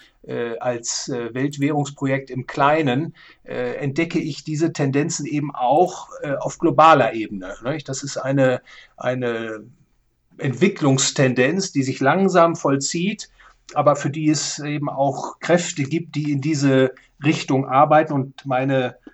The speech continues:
mein Bestreben war das, in meinem Buch, äh, offenzulegen, äh, und zu erklären, äh, wie das denn zustande kommen kann.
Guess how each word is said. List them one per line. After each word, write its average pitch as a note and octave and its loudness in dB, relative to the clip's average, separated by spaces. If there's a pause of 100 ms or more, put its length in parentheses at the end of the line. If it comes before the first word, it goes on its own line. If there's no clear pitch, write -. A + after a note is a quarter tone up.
(300)
mein C3+ 0
Bestreben D3 0
war C3+ 6
das, C3+ 0
in C3 -6
meinem B2+ -2
Buch, C3+ 0
äh, C3 -6 (200)
offenzulegen, G2+ -4 (420)
äh, A2 -14
und C3+ -4
zu - -4
erklären, C3 2
äh, B2 -14 (480)
wie C3+ -6
das C3+ 0
denn C3+ -2
zustande A#2+ -4
kommen - -8
kann. - -10